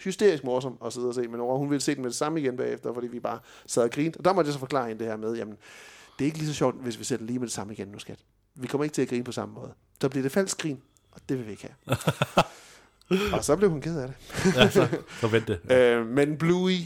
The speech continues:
Speaker 1: ah, jeg tror, der er seksogtyve episoder af den nye sæson på, øh, Disney Plus, inden næste halvdel af sæsonen, øh, kommer på et senere tidspunkt. Det er bare sindssygt godt. Øhm,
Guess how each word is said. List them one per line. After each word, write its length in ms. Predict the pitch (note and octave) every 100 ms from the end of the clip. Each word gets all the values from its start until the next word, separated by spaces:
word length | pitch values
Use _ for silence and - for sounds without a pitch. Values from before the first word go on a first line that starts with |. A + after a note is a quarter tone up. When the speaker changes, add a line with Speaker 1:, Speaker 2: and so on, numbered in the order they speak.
| - -
Speaker 1:
ah, 300 | C#3+ C#3 C3+ - _ -
jeg 140 | C#3+
tror, 160 | D#3 D#3
der 80 |
er 220 | D3 D3 D#3
seksogtyve 500 | G3 F#3 D#3+ E3+ E3
episoder 380 | D3+ E3+ F3+
af 160 | F3 C#3
den 160 | C#3 D3
nye 120 | E3
sæson 320 | D#3+ D#3 D#3+ -
på, 180 | D3 C#3
øh, 140 | C3+
Disney 220 | D3+ D3+
Plus, 300 | D3+ E3 - -
inden 380 | C#3+ D3 C#3
næste 300 | C3+ D3+ D#3
halvdel 340 | C#3+ C3+ C#3 B2+
af 60 |
sæsonen, 440 | A#2+ C#3 C3 B2 A#2+
øh, 280 | A#2+ A#2+ A#2+
kommer 360 | - C3+ A#2+ _ _
på 80 | -
et 80 | C#3
senere 180 | D#3 D#3+
tidspunkt. 360 | D3+ D3 C3+ - _ -
Det 160 | C#3+
er 80 | D3
bare 280 | D#3 B2+ B2+
sindssygt 380 | - C3+ - -
godt. 160 | - - - - _ -
Øhm, 480 | A#2 A2 G#2+ G#2+